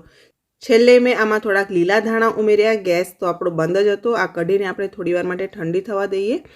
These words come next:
અને તમે જુઓ, ઠંડી થઈ ગયા બાદ આ કઢીનું ટેક્સચર એકદમ પરફેક્ટ આવી ગયું છે અને એકદમ સરસ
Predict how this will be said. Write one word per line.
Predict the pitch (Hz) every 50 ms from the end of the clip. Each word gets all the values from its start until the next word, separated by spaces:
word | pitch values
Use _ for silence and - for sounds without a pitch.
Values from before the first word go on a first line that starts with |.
| - - - - _ _ -
અને | 180 185
તમે | 180 202 202 208 208 214
જુઓ, | 202 180
ઠંડી | 170 175 214 185 202 220 226 220
થઈ | 247 214 214
ગયા | 220 220 208 196 202
બાદ | 202 220 214 - 185
આ | 180 170 -
કઢીનું | 180 175 190 196 208 208 208 202
ટેક્સચર | - 156 139 - - - - 208 208 - - 190
એકદમ | 165 165 180 196 196 220 214 214 _
પરફેક્ટ | 180 165 165 - 202 196 - 208 190
આવી | 190 190 196 190
ગયું | 196 190 196 196 202
છે | 285 302 330 262
અને | 233 208 - - 180
એકદમ | 165 165 - 190 196 208 247 254 _ _ _ _ _ _ _ _
સરસ | - - 196 185 175 185 220 220 - 202